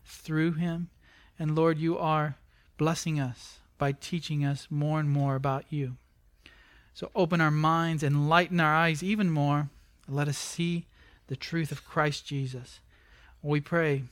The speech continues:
amen. What a great passage on knowing more about God. We've been looking at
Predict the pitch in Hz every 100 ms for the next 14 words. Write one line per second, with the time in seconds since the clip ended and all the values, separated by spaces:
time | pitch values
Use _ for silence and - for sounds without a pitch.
0 | - - - - 180 - 160 143 139 127
1 | 123 - - - - _ _ _ _ -
2 | _ _ _ _ _ _ _ _ - _
3 | - - _ - - _ _ 165 160 165
4 | - 175 175 - 175 165 143 165 165 165
5 | 165 170 190 185 180 170 170 156 156 151
6 | - 151 160 160 165 175 180 180 196 180
7 | 165